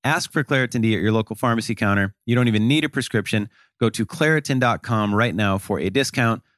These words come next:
so you can live Claritin Clear. Use as directed. This show is sponsored by BetterHelp. Now, listen, we all have things that stress us out.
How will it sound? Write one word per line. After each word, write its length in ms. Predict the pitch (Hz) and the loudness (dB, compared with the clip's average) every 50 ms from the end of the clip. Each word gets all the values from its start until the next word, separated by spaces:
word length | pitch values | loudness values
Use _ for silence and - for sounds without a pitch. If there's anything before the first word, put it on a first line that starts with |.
| _ | _
so 140 | - - 107 | -4 -2 0
you 180 | 101 107 123 123 | 2 2 2 0
can 200 | - 131 120 110 | 0 0 0 2
live 300 | 107 107 104 98 107 - | 2 2 2 0 -6 -12
Claritin 500 | - - 120 113 113 110 - 101 92 - | -4 0 2 2 2 2 0 -4 -8 -6
Clear. 380 | - - 175 180 180 180 175 - _ _ | -2 0 2 2 2 0 -2 -8 _ _
Use 440 | - 104 113 135 143 147 151 143 - | -4 0 2 2 2 2 0 -2 -4
as 360 | - - 113 120 123 123 107 | -4 0 0 2 2 0 -2
directed. 720 | - - 104 110 117 110 90 101 113 117 - - 80 - - _ _ _ _ _ _ _ _ _ _ _ _ _ _ _ _ _ _ _ _ _ _ _ _ _ | 0 0 2 2 2 2 2 2 0 0 -2 -6 -10 -10 -10 _ _ _ _ _ _ _ _ _ _ _ _ _ _ _ _ _ _ _ _ _ _ _ _ _
This 140 | 214 220 - | 0 0 0
show 400 | - - - 170 156 147 143 123 | 0 0 2 2 4 4 2 2
is 140 | 104 113 - | 0 0 -2
sponsored 640 | - 104 - 117 113 113 101 - 113 104 92 87 | -4 -2 0 0 0 0 0 0 0 -2 0 0
by 220 | 90 82 82 78 - _ _ 127 | -2 0 0 -2 -4 _ _ 0
BetterHelp. 480 | 127 131 131 120 107 101 87 71 64 - | 2 2 2 2 0 0 -2 -4 -4 -6
Now, 280 | - 101 101 98 90 95 - _ _ _ _ _ _ _ _ _ _ | -4 -2 -2 -2 -2 -4 -8 _ _ _ _ _ _ _ _ _ _
listen, 280 | - 98 92 - 78 82 | -4 -4 -2 -4 -4 -2
we 100 | 92 98 | 0 2
all 460 | 113 135 156 165 170 170 160 - - _ _ | 2 2 2 2 2 0 0 -4 -8 _ _
have 260 | 117 123 131 127 120 | -6 -4 -4 -4 -2
things 400 | - 123 120 117 117 117 107 - | -2 -2 -2 0 -2 -4 -6 -6
that 140 | - 101 85 | -8 -8 -8
stress 320 | - - 143 143 143 - 160 | -4 -2 0 0 0 -2 -4
us 120 | 139 - | -2 0
out. 280 | 143 131 131 131 131 | 0 2 2 0 -2